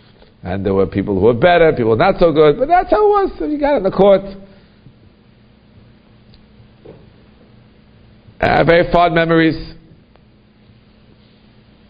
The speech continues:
Did we, let's be honest, all right? You have to be honest. The Rambam says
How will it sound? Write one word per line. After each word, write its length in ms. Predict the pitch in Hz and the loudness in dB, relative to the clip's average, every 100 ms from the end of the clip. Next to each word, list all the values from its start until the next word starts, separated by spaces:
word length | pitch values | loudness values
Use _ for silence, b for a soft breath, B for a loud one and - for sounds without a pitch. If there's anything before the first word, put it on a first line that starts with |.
| _ _ _ _ _ _ _ _ _ _ - B B B B - | _ _ _ _ _ _ _ _ _ _ -20 B B B B -4
Did 160 | 120 | -2
we, 320 | 104 139 156 151 | 2 4 4 2
let's 160 | 131 123 | -2 0
be 100 | 123 | 0
honest, 300 | 110 87 - 85 | 0 -2 -8 -6
all 100 | 110 | -6
right? 100 | - | -8
You 220 | - - | -16 -14
have 120 | - | -8
to 60 | 117 | -2
be 80 | |
honest. 360 | 160 160 - - - b b b | 0 0 -6 -16 -20 b b b
The 60 | 107 | 2
Rambam 540 | 127 165 160 147 120 | 2 2 0 -2 -2
says 560 | 180 202 175 147 - | 2 4 2 0 -6